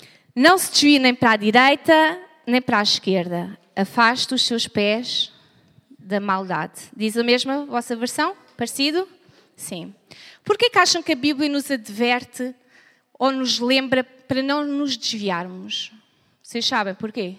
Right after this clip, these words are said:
Porque é muito fácil acontecer. É tão fácil nós nos distrairmos. É tão fácil nós perdermos o nosso rumo. É ou não? É, por isso a Bíblia nos alerta. Há muita coisa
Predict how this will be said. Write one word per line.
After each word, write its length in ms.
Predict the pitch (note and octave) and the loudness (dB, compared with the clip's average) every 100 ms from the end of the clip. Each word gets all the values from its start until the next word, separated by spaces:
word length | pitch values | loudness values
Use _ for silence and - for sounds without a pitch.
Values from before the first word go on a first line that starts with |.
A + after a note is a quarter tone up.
| _ _ _ _ | _ _ _ _
Porque 220 | - B3+ | -12 -4
é 60 | C#4+ | -2
muito 200 | C#4+ E4+ | -2 -4
fácil 440 | - G#3+ - G3 | -2 -2 -2 -8
acontecer. 600 | F#3+ F#3+ F#3+ - E3 E3 - _ _ _ _ _ _ _ _ _ | -8 -10 -12 -12 -12 -12 -16 _ _ _ _ _ _ _ _ _
É 120 | A3+ A#3+ | -6 -6
tão 320 | - C#4+ D#4+ | -2 -2 -2
fácil 560 | - D#4+ D#4 - B3 | 0 2 2 -4 -8
nós 220 | A3+ A#3 B3 | -6 -6 -6
nos 140 | A#3 | -8
distrairmos. 1000 | - - - A#3 A3+ G3+ F#3+ F3+ - - - - - | -8 -10 -10 -8 -6 -8 -10 -16 -18 -20 -20 -18 -6
É 100 | A#3 | -4
tão 260 | - C#4+ | 0 -2
fácil 440 | D#4 D#4 C#4 C4+ C4+ | 0 2 0 0 -4
nós 220 | B3+ B3 | -4 -4
perdermos 460 | - A#3+ A3+ A3 G#3+ | -6 -2 -2 -2 -6
o 60 | |
nosso 340 | G#3 G3+ - - | -4 -6 -6 -10
rumo. 380 | F#3+ F#3 F3+ - _ | -8 -10 -12 -18 _
É 140 | A3+ C#4 | 0 2
ou 60 | |
não? 280 | D4 G3 F3+ - _ _ - _ - | 2 0 -4 -14 _ _ -20 _ -4
É, 280 | G#3+ G3 | 0 0
por 160 | F#3+ B3 | 0 -2
isso 160 | B3+ B3+ | -2 -2
a 40 | |
Bíblia 300 | A#3+ C4 C4+ | 0 2 2
nos 180 | C4 B3 | 0 0
alerta. 560 | G#3+ F#3+ F3 - F3 G3 - _ _ _ _ _ | 0 -2 -6 -8 -10 -10 -18 _ _ _ _ _
Há 100 | A3+ | 0
muita 340 | B3+ D#4 E4+ D#4+ | 2 2 2 4
coisa 520 | D4+ C#4+ C#4 B3+ | 2 2 2 0